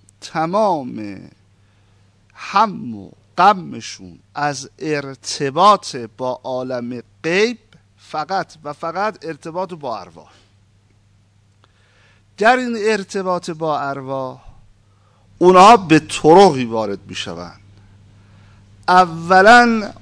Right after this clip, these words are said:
آنچه را که ما قبول داریم ارتباط با ارواحه و نه احضار ارواح.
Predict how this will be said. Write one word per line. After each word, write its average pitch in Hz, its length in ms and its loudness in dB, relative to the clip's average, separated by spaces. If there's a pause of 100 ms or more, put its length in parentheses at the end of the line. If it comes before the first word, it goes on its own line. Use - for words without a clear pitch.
(140)
آنچه 208 400 0
را 170 140 0
که - 180 -8
ما 151 280 2
قبول 147 640 0
داریم 156 560 2 (240)
ارتباط 139 1300 4
با 113 440 4
ارواحه 104 880 0 (540)
و 139 260 6
نه 156 360 6 (180)
احضار 120 1000 6
ارواح. 87 640 -6